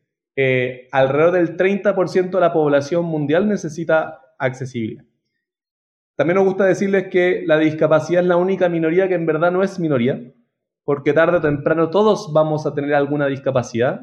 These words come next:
eventualmente producto del envejecimiento. Eh, al dos mil cincuenta, que está ahí nomás, quedan veinticinco años más o menos, eh, eh, no, no van a ser mil millones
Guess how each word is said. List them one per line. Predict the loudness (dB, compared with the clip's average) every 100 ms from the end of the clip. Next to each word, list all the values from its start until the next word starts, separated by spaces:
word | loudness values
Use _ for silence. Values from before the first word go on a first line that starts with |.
| -4
eventualmente | -4 -2 -2 -2 -2 -2
producto | 0 -2 -2
del | -4 -4
envejecimiento. | -6 -8 -8 -4 -4 -6 -16 _ _ _ _ _ -4
Eh, | -2 0
al | 0 0
dos | 0 0
mil | -4
cincuenta, | -4 -6 -2 0 0 0 -2
que | 0 -6
está | -2 0
ahí | 2
nomás, | 0 0 0 0
quedan | 0 2
veinticinco | -2 -2 -2 -2 0 2
años | 4 4 2
más | 2 2
o |
menos, | 2 2 0 -2 -12 _ _ _
eh, | 0 2 4 2 0 -6 -20 _ _ _ _
eh, | 0 0 0
no, | 2 2 2 0
no | 2
van | 4
a | 2
ser | 2 0 -2 -10 -16
mil | -6 -4 -2
millones | -2 -2 0 0